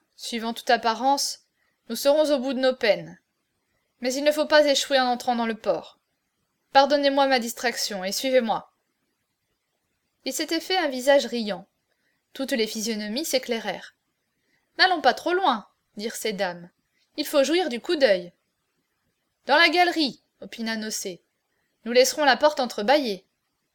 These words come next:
En besogne, Jonas, tu as le champ libre. » « Surpasse-toi, bossu. Nous te donnons dix minutes au lieu de cinq.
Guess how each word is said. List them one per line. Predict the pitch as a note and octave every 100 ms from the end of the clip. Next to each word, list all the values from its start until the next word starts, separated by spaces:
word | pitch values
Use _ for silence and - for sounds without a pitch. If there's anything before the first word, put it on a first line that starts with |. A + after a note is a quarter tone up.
| _ _ _ _ _ _ -
En | A#3
besogne, | D4+ F4+ G4 F#4+ C4 A#3+
Jonas, | B3+ A#3 F#3+ - - _ _
tu | G#3+
as | G#3
le |
champ | A#3 C#4+
libre. » « | E4 D#4+ G#3+ G3 - _ _ _ _ _ _ _ _ _ _ _ _
Surpasse-toi, | - A#3 C#4+ D#4 - F#4+ D4+
bossu. | C4+ C4 B3 G3+ _ _ _ _ _
Nous | A3+
te | G#3+
donnons | A#3+ B3+ A#3+ A#3
dix | G#3 D4
minutes | E4 E4+ F4+ F4
au |
lieu | E4
de | E4
cinq. | E4+ F4+ A#3 F#3+ -